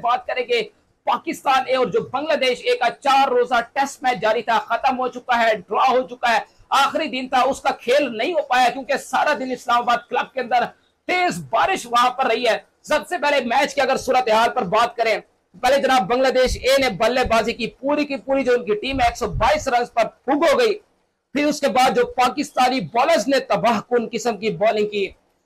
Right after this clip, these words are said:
नसीम शाह के spells आप उठाकर देख लें, आप मीर हमजा, नसीम शाह की बात करें, तीन खिलाड़ियों को नसीम शाह ने आउट किया, तीन खिलाड़ियों को जनाब आपके मीर हमजा ने आउट किया, जबकि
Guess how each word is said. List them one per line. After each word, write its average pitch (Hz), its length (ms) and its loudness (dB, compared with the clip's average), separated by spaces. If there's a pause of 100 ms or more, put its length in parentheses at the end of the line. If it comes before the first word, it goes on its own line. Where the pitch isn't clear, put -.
(160)
नसीम 262 440 -2
शाह 254 240 2
के 254 180 0
spells 233 360 0
आप 220 220 2
उठाकर 214 460 2
देख 196 200 -2
लें, 196 140 0
आप 254 300 2
मीर 240 220 -2
हमजा, 208 320 0
नसीम 240 340 -4
शाह 285 180 2
की 277 100 -4
बात 277 240 0
करें, 277 180 0
तीन 285 240 -6
खिलाड़ियों 254 400 0
को 240 60 -2
नसीम 233 300 -4
शाह 247 200 0
ने 254 80 2
आउट 240 200 0
किया, 226 220 0 (540)
तीन 294 220 0
खिलाड़ियों 269 360 2
को 254 100 0
जनाब 247 360 2 (240)
आपके 247 320 2
मीर 233 260 0
हमजा 196 360 0
ने 294 80 2
आउट 262 280 2
किया, 247 140 2
जबकि 240 340 -2